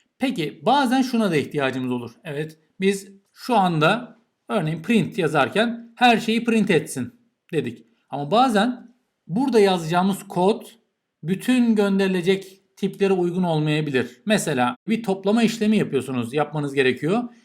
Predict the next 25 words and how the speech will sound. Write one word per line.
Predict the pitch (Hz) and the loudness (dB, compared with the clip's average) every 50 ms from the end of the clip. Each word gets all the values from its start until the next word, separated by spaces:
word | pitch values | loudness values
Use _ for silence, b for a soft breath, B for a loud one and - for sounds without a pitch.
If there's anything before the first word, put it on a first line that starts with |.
| B B B | B B B
Integer, | 190 196 226 220 233 226 208 214 226 202 175 | -2 -2 -2 0 0 -2 -2 -2 -4 -4 -2
double | 190 202 202 226 220 208 - | -2 -2 0 -2 -4 -4 -6
float | 185 185 208 226 226 - | -6 -4 -4 -4 -4 -6
gibi | 220 185 185 | -8 -8 -8
tipler | - - 175 160 - 170 160 160 | -8 -10 -10 -8 0 0 0 2
gelsin | 160 180 180 185 180 - 233 | 2 0 -2 -2 -2 -2 -2
ama | 226 214 220 | -2 -2 -2
string | 214 - - - 240 233 233 | -4 -8 -6 -4 -4 -2 2
gelmesin | 226 220 214 208 202 180 147 - - 127 113 - _ _ _ _ _ _ _ _ _ _ _ _ _ | 4 4 4 6 4 2 0 -2 -4 -8 -12 -14 _ _ _ _ _ _ _ _ _ _ _ _ _
gibi | 151 160 170 156 147 110 - - - - _ _ _ _ - | -4 -2 2 2 2 2 0 -6 -14 -20 _ _ _ _ -4
bir | 165 165 160 156 - - | -2 -2 -2 -4 -8 -16
kontrolünüz | - - 165 160 165 160 - 170 165 156 165 180 160 156 | -6 -2 -2 -2 -2 -2 -2 -2 -2 0 -2 -2 -2 0
varsa | 156 139 139 123 - - 120 117 - b b b b b | 0 0 0 -2 -4 -8 -10 -10 -10 b b b b b
ya | - 196 208 190 | 0 0 2 4
da | 196 185 196 - - - _ _ _ _ | 2 0 0 -4 -10 -20 _ _ _ _
oluşturduğunuz | - 202 214 226 208 - - 226 220 202 226 240 240 233 190 | -2 0 0 0 0 0 0 -2 0 0 0 0 0 0 -2
bir | 220 220 214 | 0 0 2
nesneniz | 214 220 214 214 - 233 226 233 226 185 156 | 2 0 0 -2 0 2 2 2 2 2 2
var. | 143 147 151 - - - _ _ _ _ _ _ _ _ _ _ _ _ _ _ _ | 2 0 0 0 -6 -16 _ _ _ _ _ _ _ _ _ _ _ _ _ _ _
Ne | 247 247 | -2 0
olsun? | 226 190 165 - - 220 233 240 | 0 0 0 0 0 -2 -2 -2
İşte | 233 - - 180 156 | -2 -6 -10 -12 -12
kitap | - - - 254 240 240 - | -12 -2 0 0 0 0 0
nesneniz | 220 208 208 - 220 214 208 202 180 151 | -2 -2 -2 0 0 0 2 0 0 0
var. | 123 113 110 | -2 -2 -4